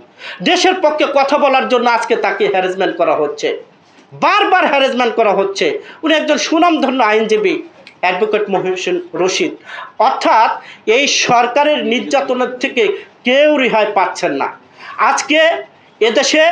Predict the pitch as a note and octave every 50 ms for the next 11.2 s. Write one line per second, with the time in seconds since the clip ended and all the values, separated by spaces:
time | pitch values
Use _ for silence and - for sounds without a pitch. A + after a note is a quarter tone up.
0 | E4 - - - - - - _ C#3 - - - C4 F4 F4+ F4+ E4+ E4+ A#3+ -
1 | G3+ G#3+ G#3+ B3 F#3 - D3 D3+ A3+ A#3 A3 - - G3 D#3 F3+ E3 D#3+ - F3
2 | C3 B2+ - - - - - - - - G#3 B3+ C4+ C4+ - D4 D4 C#4 C#4 C#4
3 | C#4 C#4 C#4 - - - - G#3 A3+ - - C#4+ B3 B3+ C4+ B3+ B3 A3+ A3 A#3
4 | C4+ - D4 C4+ A#3+ C4 D4 - - - - - - - - A#3+ - - - -
5 | - - G3+ A#3 C4 C4+ C4 - B3+ G#3 G#3+ A#3 A3 G#3+ - - A3+ A#3+ A#3 -
6 | - - A3 F#3+ E3+ D3+ C#3+ C#3+ - - - - - - - - - D3+ C#4+ F4
7 | E4+ - E4+ E4+ E4+ E4 D4 C#4 C#4 C#4 C#4 B3 B3 B3 A#3 A#3 A#3 A#3+ A#3+ A#3
8 | A#3 B3 A#3+ A3+ B3 C4 C#4 D4+ D4+ D4+ D4+ - - - - - - - D#3 C4+
9 | D4+ D#4+ D#4 - D#4+ D#4 C#4+ D4 - - B3+ B3+ B3 B3+ B3+ A#3 A#3+ A#3+ B3 B3
10 | A#3 - A#3+ B3 B3+ C4 C#4+ D4+ D#4 D#4 D4+ - - - - - A3+ A#3+ A3 C4
11 | B3+ B3 B3+ B3+